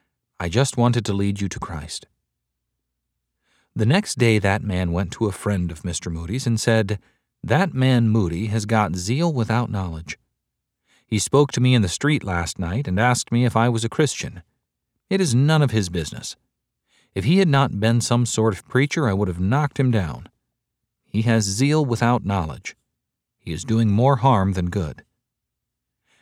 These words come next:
This friend of Mister Moody's came to him and said,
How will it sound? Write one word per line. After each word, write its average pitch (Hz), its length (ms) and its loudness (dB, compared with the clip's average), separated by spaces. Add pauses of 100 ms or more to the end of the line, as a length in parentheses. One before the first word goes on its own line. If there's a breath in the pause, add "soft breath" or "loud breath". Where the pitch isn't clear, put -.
(120)
This 110 300 0
friend 107 340 2
of 90 140 -2
Mister 98 240 0
Moody's 98 400 0
came 120 300 4
to 90 120 -2
him 87 160 -2
and 110 140 0
said, 98 380 0